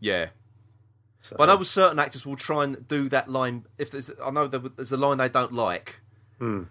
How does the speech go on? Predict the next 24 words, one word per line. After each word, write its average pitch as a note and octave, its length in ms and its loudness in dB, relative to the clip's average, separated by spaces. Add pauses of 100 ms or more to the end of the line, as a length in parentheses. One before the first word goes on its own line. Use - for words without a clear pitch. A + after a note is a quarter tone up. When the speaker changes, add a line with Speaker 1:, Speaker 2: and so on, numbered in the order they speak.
(260)
Speaker 1:
Like B2 240 -4
Pertwee E3 360 2
used G#2+ 200 -4
to - 40 -14
do G2 200 -2
it D#2 60 -6
a D#2+ 40 -6
lot. E2+ 300 -4 (760)
If C3 140 -10
you D3 60 -6
didn't E3+ 300 -4 (120)
like, C#3+ 320 2
if - 80 -10
you D3 40 -14
didn't D#3+ 160 -2
like C#3+ 280 -2
it, C3 240 -8
you'd C3 100 -6
either C#3 180 0
do B2+ 160 -4
it C#3+ 140 -8
badly G#2 680 2
and A2+ 200 -6
just, - 180 -10